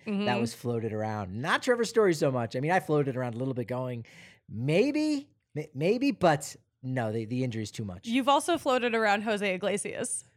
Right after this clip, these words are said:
Speaker 1: I, I said that, and I, I stand by that one. That one's gonna look good.
Speaker 2: You
Speaker 1: Where,
Speaker 2: know
Speaker 1: where
Speaker 2: what?
Speaker 1: was
Speaker 2: It
Speaker 1: that one?
Speaker 2: sounds, it sounds better and better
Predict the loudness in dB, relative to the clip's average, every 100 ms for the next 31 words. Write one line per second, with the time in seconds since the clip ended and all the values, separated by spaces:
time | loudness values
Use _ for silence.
0 | _ _ 2 2 2 -2 0 4 6 10
1 | 8 8 2 -6 0 2 2 0 0 4
2 | 2 4 2 0 -4 -8 -14 -8 -4 -2
3 | 0 2 2 4 4 4 2 4 6 6
4 | 6 6 4 4 6 6 4 0 -6 0
5 | 0 2 4 4 2 0 2 4 4 2
6 | 0 2 4 4 4 2 0